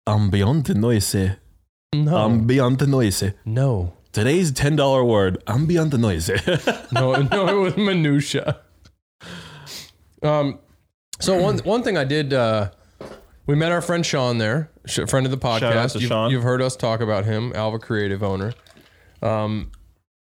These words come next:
Speaker 2: a huge content guy,
Speaker 1: Mm-hmm.
Speaker 2: friend of the podcast. So we always love to get together and have, you know, conversations,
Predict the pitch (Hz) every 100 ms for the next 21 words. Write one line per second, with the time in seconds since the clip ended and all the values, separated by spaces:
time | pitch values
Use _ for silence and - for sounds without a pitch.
0 | - 85 123 - 151 - 135 120 120 113
1 | - 101 90 110 123 110 101 101 101 120
2 | 117 107 104 92 98 95 95 113 113 107
3 | 117 117 107 110 104 98 101 - 110 104
4 | 104 101 101 95 101 95 95 - 101 92
5 | 92 101 92 - 90 - 85 95 -